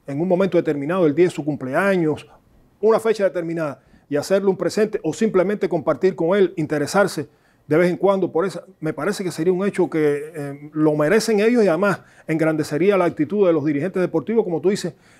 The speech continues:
en cada uno de los territorios. Es en estos momentos una deuda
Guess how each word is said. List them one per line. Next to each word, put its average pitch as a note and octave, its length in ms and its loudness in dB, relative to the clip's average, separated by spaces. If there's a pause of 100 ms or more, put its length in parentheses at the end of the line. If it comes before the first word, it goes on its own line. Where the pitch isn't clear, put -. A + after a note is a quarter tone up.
en D3 140 -4
cada F3+ 240 4
uno F#3 140 4
de E3 40 6
los D#3 100 2
territorios. C#3 640 -2 (400)
Es G#3+ 460 2
en E3 160 -8
estos F#3 200 -8
momentos G3 640 -6 (140)
una F#3 240 2
deuda C#3+ 400 0